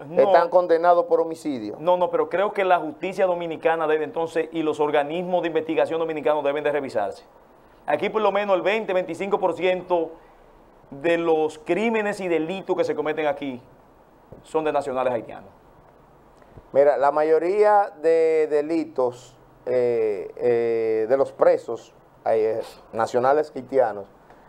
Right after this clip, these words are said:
Speaker 2: están en La Victoria.
Speaker 1: Sí, puede ser.
Speaker 2: Mil y pico de presos en La Victoria. Los otros están en El Ceibo y otros están en Higüey. En Santiago no hay tanto. Santiago y
Speaker 1: Y,
Speaker 2: La Vega
Speaker 1: y en Santiago,
Speaker 2: hay menos,
Speaker 1: oye,
Speaker 2: menos de ciento y pico de,
Speaker 1: y
Speaker 2: de,
Speaker 1: en
Speaker 2: de, de
Speaker 1: Santiago,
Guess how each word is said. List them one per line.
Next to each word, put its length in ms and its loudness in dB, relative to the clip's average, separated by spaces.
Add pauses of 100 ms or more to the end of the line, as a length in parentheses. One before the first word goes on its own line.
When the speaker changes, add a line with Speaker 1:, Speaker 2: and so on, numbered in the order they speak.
(140)
Speaker 2:
están 340 4
en 60 0
La 120 8
Victoria. 600 -2 (420)
Speaker 1:
Sí, 380 -6 (280)
puede 200 2
ser. 220 -6 (360)
Speaker 2:
Mil 200 2
y 60 2
pico 400 4
de 80 2
presos 400 -2
en 80 2
La 60 4
Victoria. 360 -2
Los 160 2
otros 300 2
están 280 2
en 160 -4
El 120 0
Ceibo 500 0 (380)
y 60 2
otros 280 2
están 300 2
en 140 0
Higüey. 460 -2 (600)
En 80 0
Santiago 420 4
no 60 0
hay 100 -2
tanto. 460 0 (460)
Santiago 960 2 (360)
y 120 -2
Speaker 1:
Y, 20 2
Speaker 2:
La 160 8
Vega 500 4
Speaker 1:
y 140 -8
en 100 -4
Santiago, 380 4
Speaker 2:
hay 60 0
menos, 320 4
Speaker 1:
oye, 80 -2
Speaker 2:
menos 260 2
de 80 4
ciento 340 0
y 60 0
pico 380 2
de, 140 2
Speaker 1:
y 20 -4
Speaker 2:
de, 160 0
Speaker 1:
en 40 -6
Speaker 2:
de, 80 2
de 40 2
Speaker 1:
Santiago, 220 -2